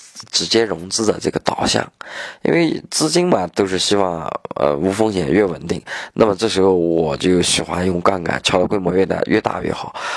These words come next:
这样子我做下来综合收益率也不比参与二级市场的这种可能，啊，可能产生的这种收益率低。同时我承担的风险基本上小很多。我通过复杂的这种模型计算，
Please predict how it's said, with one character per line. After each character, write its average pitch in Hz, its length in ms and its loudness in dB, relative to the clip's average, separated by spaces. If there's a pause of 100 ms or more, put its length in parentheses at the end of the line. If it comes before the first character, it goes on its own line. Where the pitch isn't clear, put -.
(100)
这 - 140 2
样 113 160 2
子 92 100 -6
我 85 340 0
做 110 220 -2
下 95 120 -4
来 85 180 -2
综 - 180 -2
合 98 160 -2
收 101 220 2
益 104 60 2
率 107 180 0
也 82 180 0
不 - 180 0
比 - 260 -6 (380)
参 113 340 2
与 92 140 -2 (560)
二 117 160 6
级 92 100 -8
市 123 180 -2
场 92 160 -4
的 87 120 -4
这 90 140 2
种 76 200 -4 (460)
可 - 280 2
能， 82 340 0 (140)
啊， 101 340 0
可 95 140 2
能 90 220 0
产 85 200 -2
生 90 80 2
的 87 80 4
这 85 60 2
种 82 100 0
收 101 260 2
益 101 40 4
率 95 200 0
低。 123 280 0 (380)
同 127 180 -2
时 147 140 2
我 98 120 4
承 92 200 -4
担 113 140 4
的 107 60 2
风 143 200 -2
险 107 180 -2
基 110 140 0
本 104 120 2
上 90 100 2
小 - 240 2
很 107 180 -2
多。 107 240 2 (480)
我 95 180 6
通 120 180 -4
过 110 220 2
复 92 220 -6
杂 90 200 2
的 101 80 4
这 104 100 2
种 87 320 2
模 87 240 2
型 95 160 -2
计 101 160 0
算， 92 240 0